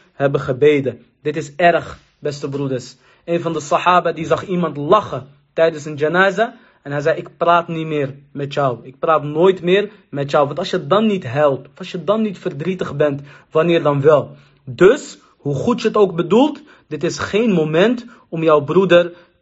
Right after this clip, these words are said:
te ontvangen met een glimlach of wat dan ook. En helemaal niet om te lachen, om over de dunya te praten. Wallahi, we hebben ze met onze eigen ogen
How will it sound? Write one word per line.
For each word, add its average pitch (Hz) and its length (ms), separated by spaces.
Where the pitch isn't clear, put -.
te 151 340
ontvangen 175 520
met 151 160
een 151 100
glimlach 156 680
of 143 160
wat 147 180
dan 147 160
ook. 147 260
En 139 100
helemaal 156 460
niet 165 160
om 151 120
te 151 100
lachen, 160 500
om 165 200
over 160 300
de 139 160
dunya 156 460
te 147 100
praten. 151 460
Wallahi, 165 640
we 160 80
hebben 165 200
ze 165 120
met 160 140
onze 160 200
eigen 180 480
ogen 190 420